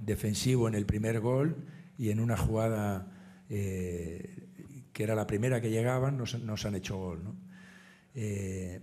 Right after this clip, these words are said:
la verdad es que uno piensa, eh, y siempre tiene confianza en hacer bien las cosas, en ganar los partidos, ¿no? Y, hombre, no es fácil llegar al final del partido con este equipo, con posibilidades reales de haber empatado, ¿no? Eh,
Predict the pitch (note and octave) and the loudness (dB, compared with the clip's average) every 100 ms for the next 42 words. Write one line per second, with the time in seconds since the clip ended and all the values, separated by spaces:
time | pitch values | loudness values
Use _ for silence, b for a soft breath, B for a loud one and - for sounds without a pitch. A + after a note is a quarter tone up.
0 | - A2+ A2+ B2+ C3 C3+ C3+ C#3 C3+ C3 | -6 0 2 4 4 4 4 4 2 4
1 | C#3 C3+ D3+ B2+ A#2 G#2+ G#2 G2+ G#2+ B2+ | 4 4 4 4 4 0 -4 -4 -2 0
2 | B2 A2+ A#2+ A#2+ A#2+ G#2+ G#2 A#2+ C3 B2+ | 2 4 4 4 2 2 4 4 2 2
3 | G#2+ F#2+ A#2+ G#2+ G#2+ F#2+ - D3+ - A2+ | 0 0 0 2 2 0 0 2 2 2
4 | A2+ G#2+ G#2+ A2 G#2 - F#2+ B2+ C3 F#2+ | 2 0 0 0 -2 -4 -4 -2 -2 -2
5 | F#2 A#2+ - - B2+ G2+ F#2+ F#2 - A#2+ | -6 -10 -12 -10 -4 -4 -4 -6 -4 0
6 | A#2+ F#2 B B B C3 B2 B2+ - B2+ | 2 0 B B B 0 2 2 2 0
7 | C3 A#2+ A2 A2 A#2+ G#2+ G#2+ A2+ A2+ A2+ | 2 0 2 2 2 0 0 0 2 0
8 | G#2+ G#2 B2 B2 G#2+ G#2+ G#2+ - A2+ G#2 | 0 0 0 0 0 -2 -2 -2 0 2
9 | G2+ G2+ - G2+ - B2 A#2 C3 C#3 B | 2 -2 -4 -6 2 2 4 2 0 B
10 | B B B - A2+ A#2 - G#2 G#2+ G#2+ | B B B 0 2 4 4 2 4 4
11 | A#2 B2 B2 A2+ A#2 B2+ C3+ B2+ A2 G2+ | 4 4 4 4 4 4 2 2 2 2
12 | F#2+ G2 A2 G#2+ G#2 - C3 A2 G2+ C3+ | 0 0 0 0 -2 0 0 0 -2 -6
13 | - B B B B B B B B - | -10 B B B B B B B B -8
14 | A2 G2+ F#2+ F2+ F2+ | -4 -4 -4 -6 -8